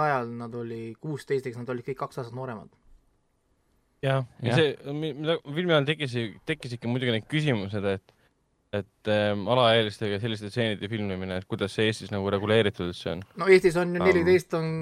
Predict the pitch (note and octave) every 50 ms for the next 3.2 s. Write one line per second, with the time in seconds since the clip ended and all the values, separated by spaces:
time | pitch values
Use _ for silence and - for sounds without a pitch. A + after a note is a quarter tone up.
0 | D#3 D3 - - F3 E3 D#3 - F3+ F3+ F3 - - C3 B2 B2 A2+ - - B2
1 | B2 B2 A#2+ _ - C#3+ C3+ C3+ B2+ B2 C#3 D3+ D3+ - B2 A2+ - - C3 C#3+
2 | C#3+ B2+ - G#2+ - C3+ B2 G2+ F#2 G2 - - - - - - - - F#3 G#3
3 | G#3 F3 -